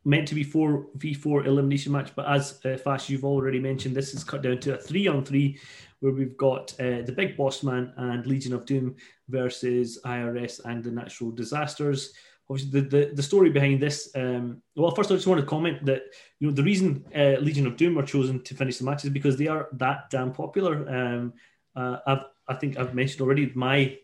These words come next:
um, uh, fandomship of, of that tag team. Uh, they've always looked immense. Uh, they've always been popular wherever they went. Um, and I think are in the business at this time, they were probably only behind Undertaker, possibly as the most popular, popular wrestlers, um, of the era.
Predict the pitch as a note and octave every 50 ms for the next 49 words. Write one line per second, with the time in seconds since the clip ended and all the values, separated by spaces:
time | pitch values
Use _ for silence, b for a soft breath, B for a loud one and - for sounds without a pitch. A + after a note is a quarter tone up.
0 | - C3+ B2+ B2+ B2 A#2+ A#2+ A#2 - _ _ _ - - - - - _ C#3+ C#3+
1 | - - _ _ _ _ - - - B2+ B2 C3+ C#3 C#3+ C3+ C3 D3+ C#3+ C#3 B2+
2 | A#2+ - - C#3 B2+ A#2+ - B2+ C3 C#3+ - C3 C3+ C3+ - - D#3+ D#3 C#3+ b
3 | b b b b b b - B2 B2 A#2+ A#2+ A#2 - B2 B2 B2 C3 C3+ C3 B2+
4 | B2+ - - - - B2+ B2 A#2+ B2 C3 C3 - - - B2 A#2 A#2+ A#2+ C3 B2+
5 | C#3+ D3 D3 C3 C#3 C#3+ C3 C3+ C3+ C3 C3 - - C#3 C3 C3 B2+ C3 B2+ C3
6 | A#2+ B2 A#2+ C3 C#3+ D3+ - - b b b b b b b _ - B2 A#2+ A#2+
7 | A#2 A#2 - - - B2 A#2+ A#2 - - - C#3 - D3 C#3 - _ - C3+ C#3
8 | C#3+ C#3+ E3 E3+ E3+ D#3 C#3 D3+ D3+ D3+ E3 D3 E3 D3 D3+ D3+ D3 - E3+ F3+
9 | F3 D3+ D3 D3 C#3+ D3 E3+ F3+ G#3 E3+ D#3 D3+ D3+ C3+ B2 B2+ B2+ B2+ B2+ D3
10 | D#3 C#3+ - - _ - B2+ C3+ C3+ D#3 C#3+ - E3 E3 D#3+ E3+ E3 D#3 D3+ _
11 | _ _ _ _ _ - - D3 C#3 - - C#3+ C#3+ D3+ D3 D3 C#3 C#3 B2+ B2
12 | - - C3+ C3+ C3+ C3 C3 - - C3 B2+ B2+ - C3 C3 B2+ B2+ - _ _
13 | _ _ _ _ _ _ - C#3 C3+ - C3+ C3+ B2+ B2+ B2+ B2+ B2 - C3 B2+
14 | A#2+ A#2 - B2 A#2+ A#2+ A#2 A#2 A#2 A2+ A2+ - B2 B2 A#2+ A#2+ - - C#3 D3
15 | D#3 D3 -